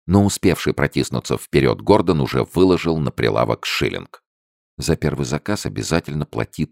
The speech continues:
ты. Вопрос чести". Равелстон присел к единственному свободному столику. Развалившиеся вдоль стойки завсегдатаи щурились. На лицах явственно читалось:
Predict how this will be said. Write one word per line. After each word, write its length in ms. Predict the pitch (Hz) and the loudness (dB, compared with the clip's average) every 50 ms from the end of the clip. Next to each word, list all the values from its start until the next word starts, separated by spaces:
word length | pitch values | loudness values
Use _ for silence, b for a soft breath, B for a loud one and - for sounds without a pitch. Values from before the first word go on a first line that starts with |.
| _ - | _ -6
ты. 300 | - 64 52 50 - _ _ _ _ _ - | -4 -4 -4 -4 -8 _ _ _ _ _ -6
Вопрос 460 | 60 64 64 - 73 85 85 - - | -4 -4 -2 0 0 0 0 -2 -6
чести". 520 | - - - 50 - - - - 50 - _ _ _ _ _ _ _ _ _ _ _ _ _ _ - | -8 -6 -6 -6 -6 -8 -10 -10 -10 -10 _ _ _ _ _ _ _ _ _ _ _ _ _ _ 0
Равелстон 560 | 76 87 98 95 92 87 - - 92 82 73 | 2 4 6 6 4 4 2 0 -2 -2 0
присел 400 | - 69 65 - - 80 73 69 | 2 0 0 2 2 2 2 2
к 80 | - | 0
единственному 840 | - 69 67 62 55 55 85 95 90 - - - 90 80 82 80 80 76 | -4 -6 -6 -4 -2 0 0 0 0 -2 -4 -4 -4 -2 -2 -2 -4 -4
свободному 680 | - - 58 55 - - 60 58 - 57 57 57 55 | -4 -2 -2 -2 -2 -2 -4 -4 -4 -6 -6 -6 -6
столику. 640 | - - - - 50 50 50 - - - - - _ _ _ _ _ _ _ _ _ _ _ _ _ _ _ - | -8 -6 -4 -4 -4 -4 -6 -10 -10 -12 -12 -12 _ _ _ _ _ _ _ _ _ _ _ _ _ _ _ 0
Развалившиеся 840 | 92 98 120 95 107 131 131 131 117 92 - 110 107 90 - 92 85 | 2 2 4 4 4 4 4 4 2 0 0 0 2 2 4 2 2
вдоль 260 | 78 78 90 82 73 | 6 6 4 4 4
стойки 360 | - - 90 78 71 - 69 | 4 2 2 2 4 2 -2
завсегдатаи 760 | 65 - 80 76 - - 95 101 123 117 110 - 101 101 92 | 0 0 0 -2 -2 -2 -2 2 2 0 2 0 -2 -4 -4
щурились. 720 | 80 - - - - 90 73 52 52 50 50 50 - - - _ _ _ _ _ - | -4 -6 -6 -2 0 0 0 0 -2 -6 -8 -10 -12 -12 -16 _ _ _ _ _ -4
На 120 | 58 58 | -2 0
лицах 480 | 64 80 101 110 - - 104 104 - - | 0 0 0 -2 -2 -2 -2 -2 -4 -4
явственно 640 | - - 62 65 - - - - 82 78 78 76 | -2 0 2 2 0 0 -4 -4 -2 -2 -2 -2
читалось: 640 | - - - - - 64 64 64 64 62 - - - | -4 -6 -8 -6 0 0 2 2 2 0 -2 -4 -14